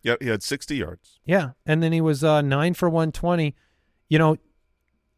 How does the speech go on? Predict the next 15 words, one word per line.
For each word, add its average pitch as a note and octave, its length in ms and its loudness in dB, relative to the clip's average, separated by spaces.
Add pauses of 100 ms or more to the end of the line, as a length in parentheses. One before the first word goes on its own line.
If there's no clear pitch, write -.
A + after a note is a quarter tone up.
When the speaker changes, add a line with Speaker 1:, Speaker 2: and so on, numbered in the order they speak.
(440)
Speaker 2:
you F#3 140 4
could - 140 0
call C4+ 220 6
it G#3+ 80 6
an F#3 60 4
outlier F#3+ 440 4
if F#3+ 100 -4
this F3+ 160 -6
had D3 80 -4
happened D#3 360 0
under D#3 140 0
Matt C#3+ 200 -2
Canada, D3 460 0 (520)
but - 180 -2
maybe, E3+ 600 4